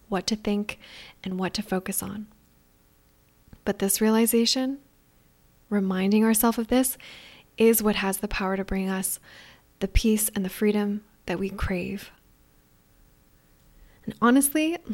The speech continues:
<laughs> I have not been having the easiest time lately, but one of my friends gave me such good advice that I think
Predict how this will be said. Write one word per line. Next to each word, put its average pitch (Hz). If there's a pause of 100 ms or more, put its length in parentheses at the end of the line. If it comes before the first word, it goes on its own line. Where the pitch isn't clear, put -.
(480)
<laughs> -
I 208
have 262
not 214
been 214
having 202
the 190
easiest 208
time 202
lately, 247 (760)
but 214
one 214
of 220
my 220
friends 208
gave 202
me 196
such -
good 208
advice 196
that -
I 196
think 185